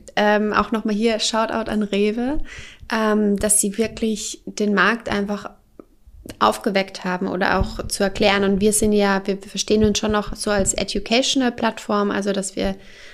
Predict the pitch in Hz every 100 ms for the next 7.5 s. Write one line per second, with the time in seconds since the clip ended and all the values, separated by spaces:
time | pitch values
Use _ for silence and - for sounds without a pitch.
0 | - - 196 202 196 - 196 190 190 185
1 | - 196 190 180 180 175 170 202 202 196
2 | 185 185 185 - - 190 175 180 180 175
3 | 175 190 190 185 180 180 180 - - -
4 | 185 180 180 - - - - 185 180 175
5 | 185 214 208 - - 185 175 - 175 175
6 | 185 - 180 180 180 180 175 - 190 185
7 | 190 - 180 180